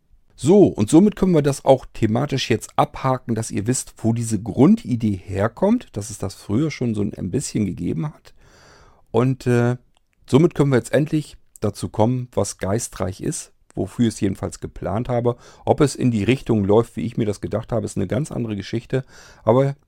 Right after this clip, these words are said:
dies ist die erste Folge und ich muss euch ja erstmal erzählen, was ich mir dabei gedacht habe, wohin der Weg noch gehen soll. Also, ich werde mit der ersten eigentlichen Folge, was hier im Geistreich Podcast Folge Nummer zwei sein wird,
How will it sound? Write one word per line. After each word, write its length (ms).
dies 140
ist 200
die 80
erste 240
Folge 320
und 40
ich 120
muss 180
euch 120
ja 80
erstmal 300
erzählen, 520
was 180
ich 60
mir 140
dabei 240
gedacht 380
habe, 300
wohin 320
der 240
Weg 420
noch 180
gehen 300
soll. 260
Also, 460
ich 180
werde 320
mit 380
der 300
ersten 460
eigentlichen 600
Folge, 380
was 120
hier 280
im 120
Geistreich 480
Podcast 460
Folge 380
Nummer 260
zwei 360
sein 260
wird, 240